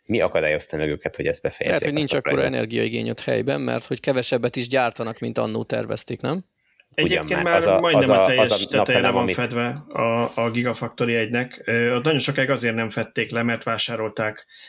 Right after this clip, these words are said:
Speaker 3: kedvezményesen a, a vízi erőműből az energiát a Hoover gát által gyártott energiát, ugye ez benne volt a dealnek a része, amiért ka-, a, oda mentek építeni a gyárat,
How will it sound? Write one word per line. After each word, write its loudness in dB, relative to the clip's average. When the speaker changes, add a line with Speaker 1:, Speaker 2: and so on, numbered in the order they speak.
Speaker 3:
kedvezményesen 0
a, 2
a -2
vízi 0
erőműből 0
az 0
energiát -2
a -2
Hoover 0
gát -4
által -2
gyártott -4
energiát, 0
ugye -2
ez 0
benne -2
volt -2
a 0
dealnek -2
a -2
része, -2
amiért -2
ka-, 0
a, -4
oda -4
mentek -4
építeni -4
a -2
gyárat, -2